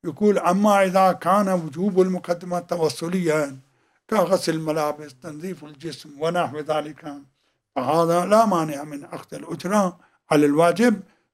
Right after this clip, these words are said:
بناء عن أن يكون في، آه، في بذل الأجرة منفعة تعود إلى باذل الأجرة حتى لا يلزم من ذلك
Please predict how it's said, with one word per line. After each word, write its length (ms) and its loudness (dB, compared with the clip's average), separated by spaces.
بناء 680 2
عن 300 -10
أن 380 -8
يكون 580 -2
في، 360 -18
آه، 560 -6
في 200 -10
بذل 460 4
الأجرة 680 -2
منفعة 920 0
تعود 580 4
إلى 480 4
باذل 540 2
الأجرة 680 2
حتى 340 -6
لا 200 -2
يلزم 440 -10
من 120 -16
ذلك 680 -4